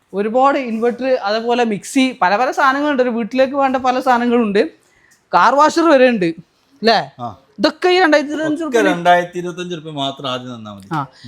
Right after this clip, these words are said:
Speaker 1: ഇത് ഇൻവെർട്ടർ, ഇത് നമ്മളെ പണ്ട് നമ്മൾ വണ്ടി കാരണം ഒരു പെട്രോൾ ആണ്, ഡീസൽ ഉണ്ടായിരുന്ന, ഉറ്റി കളിച്ച ഒരു വണ്ടി, നിങ്ങൾക്ക് ഓർമ്മ ഉണ്ടാവും, ഒരു വീഡിയോ നമ്മൾ ചെയ്തത്.
Speaker 2: പല
Speaker 1: ആ ഇൻവെർട്ടർ
Speaker 2: വീടുകളിലും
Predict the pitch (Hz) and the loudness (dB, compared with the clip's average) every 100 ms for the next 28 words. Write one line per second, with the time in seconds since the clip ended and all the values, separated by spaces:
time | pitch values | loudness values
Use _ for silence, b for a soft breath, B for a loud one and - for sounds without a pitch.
0 | 110 214 311 294 302 285 269 208 262 277 | -6 0 2 4 2 4 2 4 2 0
1 | 269 262 269 302 285 294 262 262 294 302 | 0 0 2 2 2 2 2 2 0 0
2 | 285 285 285 277 247 240 277 285 277 254 | 0 -2 -4 -4 -6 -4 -4 -2 -2 -2
3 | 254 269 277 262 269 269 269 262 247 269 | -2 0 2 2 2 -2 0 -2 -2 -4
4 | 240 240 226 233 254 247 262 233 185 156 | -4 -6 -8 -4 -2 0 -2 0 -2 -2
5 | 202 214 220 233 220 220 190 185 147 B | -6 -2 -2 -2 -2 2 2 2 -4 B
6 | 151 180 220 269 190 196 196 | 0 2 2 2 0 0 -4